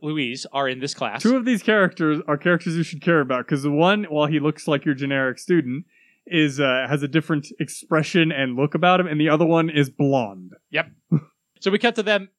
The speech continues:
Speaker 1: at lunch later, and he's like, "Oh man, another term paper. Why do we even need history credits when we're engineering majors?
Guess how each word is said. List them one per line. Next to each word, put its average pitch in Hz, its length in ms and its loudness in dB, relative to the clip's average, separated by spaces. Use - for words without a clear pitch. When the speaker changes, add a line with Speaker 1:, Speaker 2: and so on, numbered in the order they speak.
Speaker 1:
at 185 180 -2
lunch 175 320 -6
later, 127 320 -8
and 135 60 -6
he's 135 100 -12
like, 143 160 -12
"Oh 196 220 -2
man, 180 300 -4
another 160 340 -6
term 175 340 -8
paper. 117 440 -8
Why 185 180 0
do 220 120 -4
we 214 100 -8
even 196 220 -8
need 165 140 -10
history 160 360 -6
credits 135 300 -6
when 143 160 -2
we're 151 140 -2
engineering 165 600 -2
majors? 120 420 -4